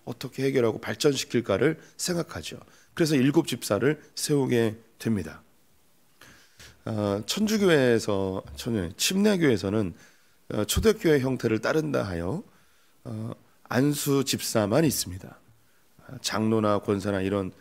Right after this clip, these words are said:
개념들이 없죠. 예, 이것을 초대교회 형태를 따른다고 하여서, 어, 이것이 옳다, 그르다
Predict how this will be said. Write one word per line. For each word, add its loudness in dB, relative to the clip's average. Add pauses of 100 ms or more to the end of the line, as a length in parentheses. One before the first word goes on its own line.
(220)
개념들이 -2
없죠. -6 (720)
예, -8 (380)
이것을 2 (220)
초대교회 2
형태를 0
따른다고 -2
하여서, -2 (460)
어, -14
이것이 2
옳다, 2
그르다 0